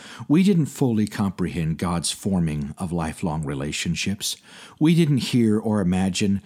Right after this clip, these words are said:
the multiplication and amplification of our feeble baby steps. We didn't anticipate how those faltering efforts would carry us to new shores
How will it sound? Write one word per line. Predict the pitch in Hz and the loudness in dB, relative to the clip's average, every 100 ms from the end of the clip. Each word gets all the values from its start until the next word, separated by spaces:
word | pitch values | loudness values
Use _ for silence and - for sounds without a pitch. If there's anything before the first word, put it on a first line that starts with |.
| - - | -14 -4
the | 117 | 0
multiplication | 117 120 - - 110 - - 104 - 101 82 | 2 0 -4 -8 -8 -6 -2 -2 -2 -4 -4
and | 71 - | -6 -4
amplification | 113 117 117 107 95 - 104 92 - 90 87 - - - - | -4 -2 -4 -4 -6 -4 -4 -2 -2 -2 -4 -12 -20 -8 -4
of | 98 | 0
our | 98 104 | 2 0
feeble | - - 110 104 107 | -2 0 2 2 0
baby | 92 92 101 101 | 2 0 0 -2
steps. | - 98 107 - - - - - - | -2 -2 -2 -4 -6 -8 -20 -20 -6
We | 156 156 208 | 2 2 4
didn't | 175 156 165 | 4 2 0
anticipate | 131 127 - 117 - 123 - 107 107 | 0 0 0 -2 -2 -4 0 0 0
how | 120 110 | 0 2
those | 110 117 107 | 2 0 -2
faltering | - 123 120 - 131 117 113 | -2 0 0 -2 0 0 0
efforts | 107 - 110 - - | -4 -2 -4 -4 -4
would | 98 - | -6 -2
carry | - 113 113 | 0 2 2
us | 113 - | 0 -2
to | - 92 | -4 -2
new | 95 110 | 2 2
shores | 110 - 98 92 90 87 | 0 -2 0 0 -2 -6